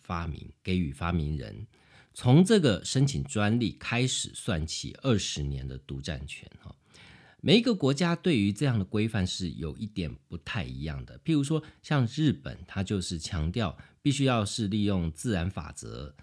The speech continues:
产生的这样的专利哈。但是有一些国家，像是美国，它就会去掉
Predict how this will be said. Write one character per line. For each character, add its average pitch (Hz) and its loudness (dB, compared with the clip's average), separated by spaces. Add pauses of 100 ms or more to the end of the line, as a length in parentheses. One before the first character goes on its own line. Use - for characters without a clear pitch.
(160)
产 - -10
生 85 0
的 67 -12 (200)
这 95 -6
样 71 -2
的 - -14
专 69 -8
利 67 -10
哈。 - -18 (360)
但 156 4
是 170 8
有 107 6
一 123 4
些 165 2
国 117 2
家， 135 2
像 135 2
是 113 0
美 82 0
国， 62 -12
它 - -6
就 90 -4
会 90 -2
去 - -4
掉 78 -4